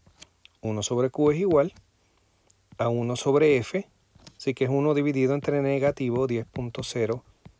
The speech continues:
centímetros. Y le restamos uno sobre P, que es siete punto cincuenta centímetros. <clears throat> El resultado para esto es negativo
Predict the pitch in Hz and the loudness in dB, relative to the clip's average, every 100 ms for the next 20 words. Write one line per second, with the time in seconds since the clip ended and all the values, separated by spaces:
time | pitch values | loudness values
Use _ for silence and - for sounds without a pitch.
0 | _ _ - 131 123 - 143 107 127 - | _ _ -10 -6 -4 0 0 -2 -8 -14
1 | - _ _ _ _ _ _ _ _ _ | -20 _ _ _ _ _ _ _ _ _
2 | - - 139 151 160 160 - 147 143 160 | -14 -2 0 2 2 0 4 4 2 -2
3 | - - _ _ _ _ - _ _ _ | -10 -20 _ _ _ _ -20 _ _ _
4 | 139 143 131 135 127 123 143 127 - _ | 0 0 0 0 0 2 0 0 -6 _
5 | _ _ - 127 135 - 135 127 127 - | _ _ -6 -4 -2 -2 -2 -2 -2 -4
6 | 127 123 139 170 165 143 120 107 131 139 | -6 -4 -6 -4 -4 -2 -4 -4 -10 -12
7 | - - 131 120 101 85 - _ _ _ | -14 -8 -6 -6 -10 -10 -18 _ _ _
8 | _ - - - - - _ - - _ | _ -20 -20 -20 -18 -18 _ -20 -20 _
9 | _ - - - 135 101 _ _ _ _ | _ -14 -10 -6 -6 -6 _ _ _ _
10 | _ _ _ _ _ _ _ _ _ - | _ _ _ _ _ _ _ _ _ -20
11 | - _ _ _ - 127 143 147 131 147 | -20 _ _ _ -4 -2 -2 -2 4 4
12 | 156 156 160 - 156 151 151 160 - 120 | 4 2 2 0 -4 -2 0 -2 -2 -2
13 | 117 156 | -4 -6